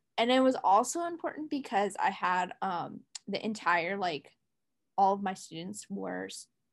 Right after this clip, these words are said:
were the cohort of students with disabilities. So we had all the students with disabilities in our classes. Um,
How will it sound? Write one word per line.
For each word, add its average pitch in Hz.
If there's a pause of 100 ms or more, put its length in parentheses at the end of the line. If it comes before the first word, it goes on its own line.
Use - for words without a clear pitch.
(120)
were 190
the 175
cohort 185
of 170
students -
with -
disabilities. -
So 196
we 208
had 208
all -
the -
students -
with -
disabilities -
in -
our -
classes. - (1600)
Um, 202